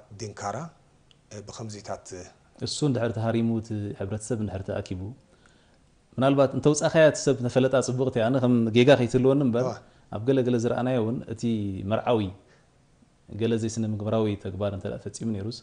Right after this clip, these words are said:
Speaker 2: ብዙሕ ጉድለታት ወይ ስክፍታ ኣለዎ እቲ ስነ ስርዓት ምስለኒ። ከመይ እዩ እዚ ሕጂ?
Speaker 1: ወላሂ እሱ ሲ፣ እ፣ ኣቐዲሙስ ፍሉጥ እዩ። ጉድለት ዝፈጸመ እንተልዩ መጀመርታ ኣባል
Speaker 2: ም።
Speaker 1: ፊዕማ
Speaker 2: እዋ።
Speaker 1: ሓደ ነገር ፈጺሙ እንተልዩ ኣብቲ ብፍላይ ኣብ ገሊኡ ከባቢታት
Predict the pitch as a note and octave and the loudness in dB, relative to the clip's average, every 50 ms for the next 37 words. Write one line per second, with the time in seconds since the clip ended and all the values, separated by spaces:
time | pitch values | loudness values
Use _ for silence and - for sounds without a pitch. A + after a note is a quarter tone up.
0 | - _ _ _ _ _ _ _ - G#2 G#2 A#2 A2+ - - A#2+ A2+ A2+ G#2 A2 | -18 _ _ _ _ _ _ _ -10 -4 -4 -4 -2 -2 -4 -2 -2 -2 -2 0
1 | G2+ A2+ G#2+ - - - G#2+ - - C#3 A#2+ G#2 F#2+ - - - - G2 F#2 - | -2 -2 -2 -4 -6 -10 -8 -2 0 2 2 2 0 -4 -8 -8 -6 -6 -6 -6
2 | - G2 G#2+ - A2 G#2+ - G#2+ G2+ F#2+ F#2+ - C3+ C3+ C3 A2 F#2+ E2 E2+ - | -6 -6 -6 -6 -8 -10 -10 -10 -10 -10 -6 -4 -2 0 0 0 -2 -4 -8 -10
3 | - F2+ - - - _ _ _ _ _ _ _ _ _ _ - A#2+ A2 G#2+ A2+ | -12 -12 -14 -16 -20 _ _ _ _ _ _ _ _ _ _ -14 -12 -10 -8 -8
4 | B2 A#2 G#2+ G#2+ G2 - - - A2 - - A2 A2 A#2 B2 - - _ - - | -6 -6 -6 -6 -8 -8 -10 -12 -10 -10 -8 -8 -8 -8 -8 -12 -16 _ -16 -16
5 | D#2 - - - - - - - - - _ _ _ _ _ _ _ _ _ _ | -16 -14 -16 -18 -18 -20 -20 -20 -20 -20 _ _ _ _ _ _ _ _ _ _
6 | _ - - A2+ B2 B2 A#2 B2+ C3 C3+ - - - A#2 A2 A2+ - F2 F2 F2 | _ -14 -8 -6 -6 -4 -2 -2 -4 -4 -6 -8 -8 -8 -8 -8 -8 -10 -10 -8
7 | A2 G2+ G#2 B2 A#2+ - A#2+ - A#2+ A2+ - A#2 C3+ B2+ - B2+ B2 B2 A#2+ B2 | -10 -6 -6 -6 -6 -6 -8 -10 -10 -8 -8 -6 -6 -4 -4 -4 -4 -4 -4 -4
8 | C#3 C#3+ D3+ D3+ - - D3+ C3 B2 - - B2 C#3 C#3 G#2+ G2 G2 C3+ E3+ A3 | -4 -6 -6 -4 -2 -2 -2 -2 -2 -6 -4 -2 -2 0 0 -2 -4 -2 -2 -2
9 | G#3 - - - - _ - - G#2 G2+ - - - _ _ _ _ _ _ _ | -2 -2 -4 -12 -20 _ -16 -12 -12 -12 -12 -14 -18 _ _ _ _ _ _ _
10 | _ _ _ _ _ _ - - E3+ E3+ E3 D3+ C#3 C3+ C#3+ - - D3 - - | _ _ _ _ _ _ 0 2 2 4 4 2 0 0 0 -2 -4 -8 -6 -4
11 | F3 E3+ E3+ - F#3 F#3+ F#3+ F#3+ E3 B2 - - C3 B2 A2 G#2+ G2+ G#2+ G2+ - | -4 -4 0 2 2 6 6 6 6 6 4 0 -2 -2 -2 -2 -6 -10 -12 -8
12 | B2 C3+ C3+ A#2+ A2+ A2 A#2 A#2 B2+ A2 C#3 E3 F3 F3 - A3 B2+ | -2 0 2 2 2 2 0 -2 0 -2 -2 -2 -2 0 0 -2 -2